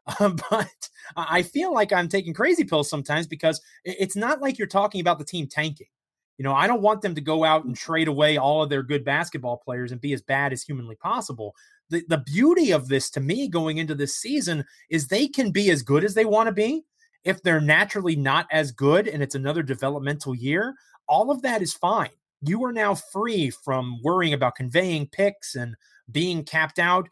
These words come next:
All the flexibility is there for you to handle and take advantage of. And this front office has done nothing but earn credit with us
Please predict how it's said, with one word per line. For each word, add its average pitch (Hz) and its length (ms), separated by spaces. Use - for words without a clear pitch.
All 208 200
the 285 100
flexibility 240 720
is 165 140
there 208 220
for 202 160
you 180 440
to 151 120
handle 190 500
and 147 140
take 190 200
advantage 185 480
of. 135 260
And 151 200
this 240 160
front 214 280
office 226 340
has 175 140
done 156 240
nothing 202 360
but 151 140
earn 151 200
credit 277 340
with 117 160
us 113 260